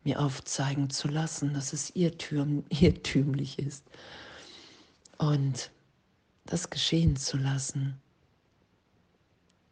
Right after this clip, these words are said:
in die Wahrnehmung. Wow, ich ruhe in Gott. In jedem Augenblick, in Zeitraum bin ich in dieser Gegenwart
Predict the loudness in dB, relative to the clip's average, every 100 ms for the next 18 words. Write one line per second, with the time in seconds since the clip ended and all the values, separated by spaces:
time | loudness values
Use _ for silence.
0 | _ _ 0 2 4 4 2 2 2 0
1 | 0 -2 -4 -2 -2 -2 -2 -2 0 0
2 | 0 -2 -4 -2 -4 -6 -10 -20 _ _
3 | _ _ _ _ _ _ _ _ _ _
4 | _ _ 2 6 8 6 6 4 4 2
5 | -2 -2 -2 -2 -2 0 -2 -2 0 2
6 | 2 0 -4 -10 _ _ _ _ _ _
7 | _ _ _ _ _ _ _ -2 2 4
8 | 2 -2 -10 -14 _ _ _ _ _ 0
9 | 2 2 -2 -4 -2 -2 -2 -4 -4 -4
10 | -8 -16